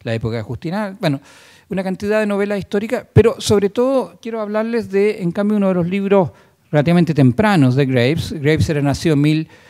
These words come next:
ochocientos noventa y cinco y que se llama Adiós a todo eso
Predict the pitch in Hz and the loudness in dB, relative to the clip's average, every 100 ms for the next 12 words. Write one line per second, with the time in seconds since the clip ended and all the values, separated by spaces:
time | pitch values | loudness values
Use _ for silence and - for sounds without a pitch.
0 | _ _ _ 180 139 117 156 156 143 143 | _ _ _ -6 -4 0 0 2 2 4
1 | 135 131 170 - 156 165 - 226 - - | 2 0 -4 -2 0 0 -2 -4 -6 -20
2 | - _ - 180 208 220 175 160 160 185 | -20 _ -10 -6 -4 -2 0 0 2 0
3 | 185 _ _ 143 143 170 175 - - - | -4 _ _ -2 0 2 0 -2 -10 -16
4 | - 151 175 156 143 131 98 - 113 | -8 -4 0 2 4 4 2 -2 -10